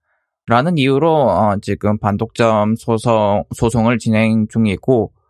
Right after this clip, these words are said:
이와 관련해서 애플이 법정에 소환되어서, 어, 심-, 증인으로, 어, 소환되었고요. 그래서 이것저것 질문이 오갔습니다. 애플이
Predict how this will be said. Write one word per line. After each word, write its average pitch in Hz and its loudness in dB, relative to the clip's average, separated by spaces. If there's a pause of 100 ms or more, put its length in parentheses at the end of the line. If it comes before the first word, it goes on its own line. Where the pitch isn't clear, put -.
(680)
이와 196 2
관련해서 165 0
애플이 151 0
법정에 135 0
소환되어서, 127 0
어, 104 -2
심-, 139 -4 (300)
증인으로, 117 0
어, 92 -2
소환되었고요. 120 -2
그래서 101 -2
이것저것 104 -2
질문이 113 0
오갔습니다. 101 -4 (1400)
애플이 208 0